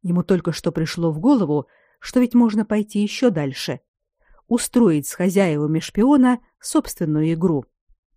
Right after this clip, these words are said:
Пусть думают, что агент достает им подлинные документы. А на самом деле Первые рассветные лучи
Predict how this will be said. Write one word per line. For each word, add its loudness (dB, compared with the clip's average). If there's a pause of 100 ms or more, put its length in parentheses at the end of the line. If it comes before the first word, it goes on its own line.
(140)
Пусть 4
думают, 0 (320)
что -4
агент 0
достает -2
им -2
подлинные -2
документы. 0 (520)
А -4
на -2
самом 0
деле -4 (2250)
Первые 2
рассветные -2
лучи -2